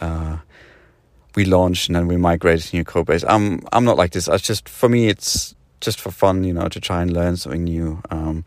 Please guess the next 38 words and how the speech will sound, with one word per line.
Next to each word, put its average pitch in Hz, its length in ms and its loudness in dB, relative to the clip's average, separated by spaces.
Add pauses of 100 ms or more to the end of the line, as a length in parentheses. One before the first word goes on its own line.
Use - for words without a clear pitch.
(340)
but - 160 2
I 101 60 2
don't 101 100 2
wanna 101 140 0
deal 92 260 2
with, 82 240 -4
uh, 80 300 -2 (1160)
you - 100 -14
know, 78 100 -10
migrating 82 500 -6
databases - 500 -6
and - 60 -8
stuff, - 160 -8
so - 180 -10 (180)
no - 80 -10
thanks. - 280 -12 (300)
<laughs> - 680 -4
Um, 110 420 4 (180)
so - 120 2
yeah, 135 200 8
it's - 100 -8
gonna 135 160 4
be 113 160 0
Ruby 131 240 2
on 107 80 4
Rails. 117 460 2
Um, 98 160 2
I'm 92 80 0
gonna 113 160 2
use, 110 240 0
uh, 92 420 4 (140)
latest 104 400 0
Ruby 98 180 -2
on 90 60 0
Rails, 98 320 0
which 92 200 -6
means, 95 680 -2
um, 85 560 -4